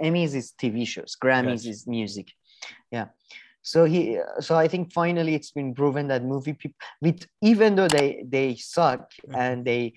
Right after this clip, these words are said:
Speaker 1: clap for Will Smith when he slaps people, at least they, uh, you know, <laughs> they don't have, uh, somebody who's trying to have World War Three happen as his,
Speaker 2: <laughs>
Speaker 1: like, major, like, initiative, uh, on their show.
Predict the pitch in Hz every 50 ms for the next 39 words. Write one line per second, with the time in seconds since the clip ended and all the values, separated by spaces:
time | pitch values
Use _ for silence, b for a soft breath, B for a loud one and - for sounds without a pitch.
0 | b b - - - 156 151 147 143 - - - 139 123 117 107 - b b b
1 | b - 139 143 143 139 135 - - - 131 131 - - 131 123 123 123 120 -
2 | - - 160 175 170 - - - 127 117 - 131 127 143 B B B B B B
3 | - 143 139 143 - - 151 202 214 214 - - 160 151 143 139 - - - 139
4 | 123 120 120 - - 143 139 135 139 123 139 143 139 139 175 160 147 156 156 151
5 | 147 135 - - 143 127 - - 127 113 - - - 110 131 - - - - 160
6 | 147 143 147 139 135 131 123 - - 143 135 127 131 - 139 127 127 127 127 131
7 | 135 123 127 127 131 127 - - - 127 131 131 123 117 101 - - 107 101 101
8 | 113 B B B 117 - - 123 113 113 104 107 113 110 104 104 - - 117 113
9 | 107 101 - 117 117 117 107 110 117 113 104 - B B B B B - 110 107
10 | - - - - - 139 127 135 135 - - 120 107 - 113 110 - _ B B
11 | B B B B 117 - 120 120 120 117 - - - - 127 120 123 123 120 117
12 | 113 - - 117